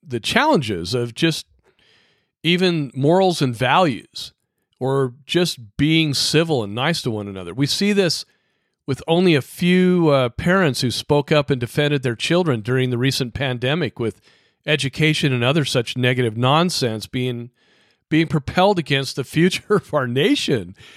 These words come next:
the dumbing down of our youth. My gosh, there's so many reasons why individuals refuse to speak out a-, against these things, uh, that can have a significant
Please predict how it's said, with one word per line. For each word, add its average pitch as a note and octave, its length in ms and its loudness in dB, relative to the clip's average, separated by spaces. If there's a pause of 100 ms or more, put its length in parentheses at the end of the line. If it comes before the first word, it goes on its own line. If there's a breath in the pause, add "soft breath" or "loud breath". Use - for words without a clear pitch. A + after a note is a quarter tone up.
(160 loud breath)
the C3+ 80 -2
dumbing G3+ 420 0
down D#3 300 2
of D#3 80 -2
our A#2+ 120 0
youth. E3 380 0
My F#2+ 140 -10
gosh, G2+ 440 -10
there's C#3 200 -2
so A3 160 2
many B3+ 160 2
reasons C#3 500 0
why A#2 160 0
individuals A#2+ 680 0
refuse A2+ 420 0
to A2 80 -4
speak - 360 -10
out A2+ 300 -4 (600)
a-, A#2+ 80 -4
against C3+ 440 0
these C#3+ 180 0
things, C#3 320 0 (460 soft breath)
uh, C3+ 320 0
that D#3 160 -2
can E3 160 0
have E3+ 480 2
a C#3 120 0
significant E3 800 0